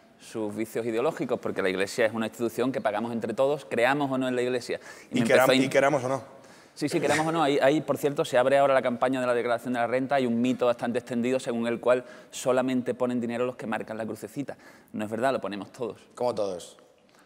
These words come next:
Speaker 1: Todos.
Speaker 3: ¿Yo? ¿A esta gente les pago?
Speaker 2: <laughs> Porque, porque cuando no marcan la crucecita, ellos recogen los papeles y hacen,
Speaker 1: Sí.
Speaker 2: <laughs> "Payaso".
Speaker 3: ¿Cómo, cómo, cómo, cómo que les pago yo a esta gente?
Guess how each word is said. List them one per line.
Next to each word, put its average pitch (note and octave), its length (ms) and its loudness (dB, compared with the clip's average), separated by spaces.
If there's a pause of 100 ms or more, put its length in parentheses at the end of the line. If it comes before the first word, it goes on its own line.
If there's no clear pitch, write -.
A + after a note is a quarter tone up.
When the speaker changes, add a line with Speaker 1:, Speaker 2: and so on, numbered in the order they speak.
(220)
Speaker 1:
Todos. A#2+ 140 2
Speaker 3:
¿Yo? A3+ 560 6
¿A D3+ 100 8
esta D#3+ 140 2
gente E3+ 160 2
les F3 100 4
pago? A#3 220 6 (460)
Speaker 2:
<laughs> - 460 -2
Porque, F#3+ 340 10
porque F#3 260 6
cuando F3+ 240 8
no G3 80 8
marcan A3 260 8
la G#3+ 80 6
crucecita, G3 500 6
ellos F#3+ 180 8
recogen F3+ 300 6
los F#3 80 10
papeles F3+ 340 6
y F#3 40 6
hacen, D3 220 4
Speaker 1:
Sí. A2 80 0
Speaker 2:
<laughs> D#3 340 4 (440)
"Payaso". D#3 540 10 (1000)
Speaker 3:
¿Cómo, F#3 220 10
cómo, G#3 160 8
cómo, G3 280 8
cómo G3 140 8
que G#3 80 8
les G#3 80 8
pago F#3+ 160 8
yo F#3 60 6
a - 20 8
esta E3 140 2
gente? A2+ 300 0